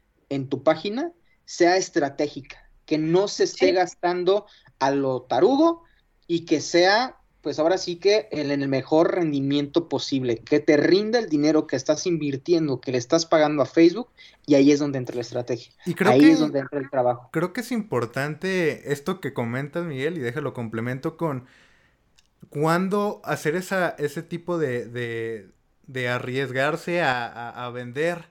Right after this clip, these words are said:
Speaker 3: de una que no estás tan seguro, es una equivocación tremenda, como comentas. Por eso yo creo que se debe de, de ver el alcance orgánico, que ahorita platicamos más de eso, ver qué publicación podría servir para realmente, eh,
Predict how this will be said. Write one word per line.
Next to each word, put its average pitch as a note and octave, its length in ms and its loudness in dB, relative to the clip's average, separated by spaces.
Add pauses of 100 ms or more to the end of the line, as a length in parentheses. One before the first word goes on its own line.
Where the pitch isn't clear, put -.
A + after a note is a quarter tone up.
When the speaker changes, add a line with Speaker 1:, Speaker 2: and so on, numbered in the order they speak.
(520)
Speaker 3:
de C#3 200 -4 (240)
una E3+ 280 2
que C#3+ 120 0
no C#3 100 2
estás F3 300 -4
tan D#3+ 160 0
seguro, C#3+ 380 2
es E3 120 -4
una E3 140 -4
equivocación C3 540 -4
tremenda, D3+ 400 -6
como B2+ 220 -8
comentas. B2+ 540 -6 (440)
Por D3+ 160 6
eso F3+ 240 0
yo F3+ 280 -2
creo E3+ 380 2
que C#3+ 340 0
se C3 200 -6
debe D#3 560 0
de, A#2 640 -4
de A2+ 420 -4
ver E3 420 4 (100)
el C#3 180 0
alcance D3 380 0
orgánico, D#3 400 -2
que A#2+ 100 -2
ahorita A2+ 320 -2
platicamos A#2+ 460 -4
más C#3+ 220 -6
de D3+ 80 0
eso, G3 220 -4 (500)
ver F3 320 4
qué G#3 100 2
publicación F#3 720 0
podría E3 380 0
servir E3+ 540 -2
para D#3+ 220 2
realmente, E3 720 0
eh, A#2 380 -4